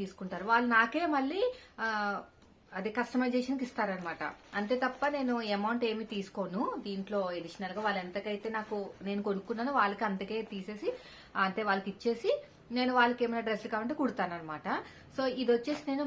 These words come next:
మ్యాట్స్ వరల్డ్ YouTube పేజ్ నుంచి అయితే తీసుకున్నానండి. వాళ్ళు చాలా బాగుంటాయండి ఫ్యాబ్రిక్స్ అనేవి, పైగా మనకి లో కాస్ట్ దొరుకుతుంది. మన టైలర్స్ కి మెయిన్ వచ్చేసి మన పిల్లలు కుట్టుకోవాలన్నా, మనం కుట్టుకోవాలన్నా, కొంచెం తక్కువ బడ్జెట్ లో క్లోజ్ చేసుకోవాలనుకుంటే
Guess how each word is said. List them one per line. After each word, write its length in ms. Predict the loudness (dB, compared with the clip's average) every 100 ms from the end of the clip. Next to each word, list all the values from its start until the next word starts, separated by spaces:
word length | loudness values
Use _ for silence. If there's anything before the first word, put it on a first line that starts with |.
| 4
మ్యాట్స్ 400 | 4 4 2 4 4
వరల్డ్ 300 | 4 2 2 4 2 0
YouTube 280 | -2 -2 -2
పేజ్ 160 | -2 -2
నుంచి 160 | -2 -4
అయితే 120 | -4 -6
తీసుకున్నానండి. 640 | -8 -6 -4 -4 -2 -2 -2 -2 -12 -8 0
వాళ్ళు 180 | 0 0 2
చాలా 260 | 4 6 6
బాగుంటాయండి 500 | 6 4 2 -2 -2 0
ఫ్యాబ్రిక్స్ 420 | 0 0 -2 -4 -4
అనేవి, 240 | -4 -4 0
పైగా 300 | 0 0 -2 -2
మనకి 240 | -2 -4 -2
లో 100 | -2 0 4
కాస్ట్ 240 | 4 4 -2
దొరుకుతుంది. 380 | -2 -4 -8 -4 -2
మన 100 | -2 0
టైలర్స్ 360 | 0 0 -2 -4
కి 100 | -6 -4 -4 -4
మెయిన్ 200 | -2 -2 -4
వచ్చేసి 340 | -6 -6 -6 -4
మన 220 | -4 -2 -4
పిల్లలు 240 | -4 -6 -6
కుట్టుకోవాలన్నా, 640 | -8 -6 -4 -2 -2 -4 -4 -4
మనం 140 | -6 -6
కుట్టుకోవాలన్నా, 580 | -8 -4 -2 -2 -4 -6 -8 -16 -8 -4
కొంచెం 200 | -2 0
తక్కువ 300 | -2 0 0 4 4 4
బడ్జెట్ 340 | 0 -2 -6 -8
లో 40 | -6
క్లోజ్ 220 | -4 -4 -6
చేసుకోవాలనుకుంటే 720 | -8 -6 -4 -4 -6 -4 -4